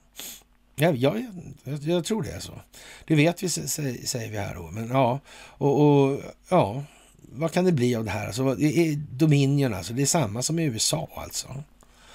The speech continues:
Och vi har ju sagt det hela tiden, det här är ju lite förlaga va?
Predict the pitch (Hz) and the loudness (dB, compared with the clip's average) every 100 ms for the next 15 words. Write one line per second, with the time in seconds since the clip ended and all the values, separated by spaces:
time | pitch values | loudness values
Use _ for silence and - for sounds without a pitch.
0 | - - 127 143 127 - 139 - - 92 | -20 -4 2 4 4 4 2 0 -8 -8
1 | 98 - - 90 117 104 98 113 160 - | -8 -12 -14 -8 -6 -6 -8 -6 -6 -4
2 | 233 120 101 165 214 214 131 - | -4 -4 -4 -4 -4 -4 -6 -8